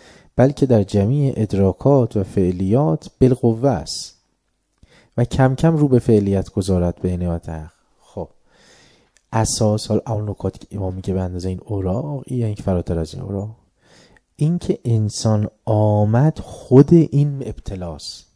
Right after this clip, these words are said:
حدوث انسان ابتلاست. اگر این ابتلا نبود،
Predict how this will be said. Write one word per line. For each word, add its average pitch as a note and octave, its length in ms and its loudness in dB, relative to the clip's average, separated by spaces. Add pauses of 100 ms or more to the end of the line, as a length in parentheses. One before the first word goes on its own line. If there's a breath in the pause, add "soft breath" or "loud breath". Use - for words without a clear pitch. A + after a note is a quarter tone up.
(920)
حدوث A2 800 4
انسان G#2+ 540 0
ابتلاست. F2 800 -10 (920 soft breath)
اگر D3+ 240 6
این F3 140 6
ابتلا D#3+ 360 4
نبود، D3+ 560 -2